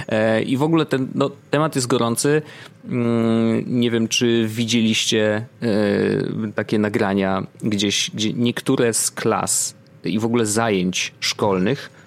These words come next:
są prowadzone na Discordzie, co ja uważam, że to jest w ogóle najgorszy pomysł, jaki może być. I mogę się założyć, że w każdym przypadku,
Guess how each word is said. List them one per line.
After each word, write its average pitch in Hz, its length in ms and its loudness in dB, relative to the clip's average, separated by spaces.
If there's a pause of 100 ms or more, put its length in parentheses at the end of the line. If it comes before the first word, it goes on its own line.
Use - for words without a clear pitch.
(120)
są 123 260 0
prowadzone 113 680 0 (420)
na 104 460 0 (200)
Discordzie, 107 800 0 (220)
co - 120 -2
ja 113 80 4
uważam, 131 340 2
że 113 120 -2
to 131 100 0
jest 120 100 0
w 117 40 -2
ogóle 120 220 2
najgorszy 120 540 0
pomysł, 131 340 0
jaki 127 160 -4
może 117 240 0
być. 98 340 -2
I 110 300 2
mogę 113 200 -2
się 120 140 -2
założyć, 120 420 0
że 113 120 0
w - 200 -14
każdym 143 600 0
przypadku, 123 720 -2